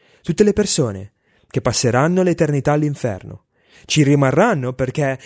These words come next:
non saranno mai in grado di pagare per i loro peccati. Eppure Gesù, in tre ore, è stato in grado di pagare completamente tutti i peccati di tutte le persone che crederanno in Lui. Come?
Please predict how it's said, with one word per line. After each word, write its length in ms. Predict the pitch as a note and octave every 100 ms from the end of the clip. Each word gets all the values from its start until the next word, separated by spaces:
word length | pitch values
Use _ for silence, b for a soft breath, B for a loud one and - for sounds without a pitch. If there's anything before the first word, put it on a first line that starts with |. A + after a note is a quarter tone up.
| B
non 140 | C#3+ D3
saranno 380 | - D3+ D#3+ C#3
mai 600 | C#3 E3 G#3 F#3+ F3+ -
in 180 | D3 D3
grado 400 | D#3 E3+ D3+ C3+
di 120 | C3
pagare 600 | - B2+ C#3 D#3+ F3 E3
per 140 | D#3
i 80 | D3
loro 420 | A#2 G#2 G#2+ A2 b b b
peccati. 580 | B2+ - G3 F#3+ F#2+ - _ _ _ _ _ _ _ _
Eppure 300 | - F#2+ G2
Gesù, 500 | A#2 D#3+ E3 G2+ B2+ - _
in 240 | - B2 A#2+
tre 600 | - F3 G3 G3+ - _
ore, 540 | - F3+ E3+ F2+ - _ _ _ _ _ _
è 80 | -
stato 220 | A#2+ B2+
in 160 | B2+ A#2
grado 420 | A#2+ B2+ D3 A#2+
di 100 | G#2+
pagare 380 | A2 A#2 B2 A2+
completamente 840 | - A#2 - B2+ A#2+ C3 D#3 C3+ A#2
tutti 220 | A#2 A2+
i 40 |
peccati 500 | G#2+ G2+ D3+ C3+ A#2
di 120 | G#2
tutte 240 | G#2 B2 B2
le 80 | G#2+
persone 420 | A2 - B2+ G#2
che 80 | F#2+
crederanno 460 | G#2+ G#2 F#2 F#2+
in 100 | G2
Lui. 340 | G#2 B2 F#2 - _ _ _ _ _ _ -
Come? 520 | C3+ C#3 F3+ G#3+